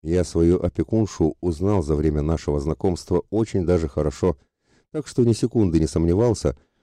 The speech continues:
что, найдя связанную Аленку и оглушенного чародея, она как минимум догадается, что я не просто уехал в центр развеяться и покататься. Да, свою машину я направил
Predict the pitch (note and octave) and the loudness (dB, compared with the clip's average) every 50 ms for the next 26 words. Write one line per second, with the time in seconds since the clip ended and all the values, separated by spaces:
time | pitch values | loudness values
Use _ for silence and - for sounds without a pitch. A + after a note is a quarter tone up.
0 | _ _ - - - F2 F2+ F2+ F2+ E2 E2 F#2 F2+ F2 E2 - - F2 E2+ D#2+ | _ _ -6 -2 0 2 2 4 4 4 4 4 4 2 2 0 0 0 0 2
1 | E2 D#2+ D#2+ D#2+ D#2+ D#2 D#2 D#2 D#2 E2+ G2 G2 E2 - - D#2 D2+ C#2 - _ | 2 0 2 2 2 2 2 2 4 4 2 2 0 -4 -4 -4 -4 -4 -6 _
2 | - E2+ E2 D2 D2+ E2 - - - E2+ E2 D#2+ D2+ D2+ - - D2+ D2 D2+ C#2+ | -6 -6 -4 -4 -4 -4 -4 -2 0 0 0 0 0 -2 -2 -2 -2 -2 -2 0
3 | E2+ F#2+ G2 F#2 D2+ C2+ - _ _ _ _ _ _ _ _ _ - B2+ C3 C#3+ | 0 2 2 2 0 -2 -4 _ _ _ _ _ _ _ _ _ -10 -6 -4 -2
4 | D3+ C3+ - A#2+ - - A#2 A#2 A#2+ A#2+ A2+ A2 A2 G2 F#2 F2+ F#2 F2+ D#2 F#2+ | -2 -2 -2 -4 -2 0 2 2 4 4 4 2 2 2 2 2 2 2 2 2
5 | G#2 G#2+ F2+ D2+ - - D2+ D2 C#2 B1+ - - - - E2+ E2 E2 D#2 D#2 D2 | 4 4 2 0 -2 -2 -2 -2 -2 -4 -6 -10 -4 0 0 2 2 2 0 -2
6 | - - B2 C#3 - - - - - - F2+ E2 E2+ D#2+ - - D2+ C#2 - - | -2 -2 -2 -2 -2 -2 -4 -4 -2 -2 -2 0 0 0 0 -2 -4 -4 -4 -4
7 | - E2 C#2+ - D2 C#2+ D2 C#2 C2+ D#2 E2 F#2 G#2 G#2 G2 - - A2 - - | -4 -2 -2 -2 -2 -4 -4 -2 0 2 2 2 2 2 0 -2 -2 -4 -2 -4
8 | F#2+ - - - - - - - A#1+ A#1 - - - - _ _ _ _ _ _ | -6 -6 -6 -6 -6 -8 -8 -8 -10 -10 -12 -14 -16 -16 _ _ _ _ _ _
9 | _ _ _ _ _ _ _ - D#2+ D#2+ G2+ G#2 F#2+ F2 - _ _ _ - - | _ _ _ _ _ _ _ -10 -4 0 0 0 0 0 -4 _ _ _ -8 -2
10 | E2+ F2 G2 A2+ A#2+ A2+ G2 - - B2 B2 B2+ A#2 G#2 G2 F#2 F2+ - - G#2 | 2 2 4 4 4 2 0 0 0 0 2 2 4 4 2 2 0 0 0 2
11 | G#2 G#2 G2+ | 2 2 2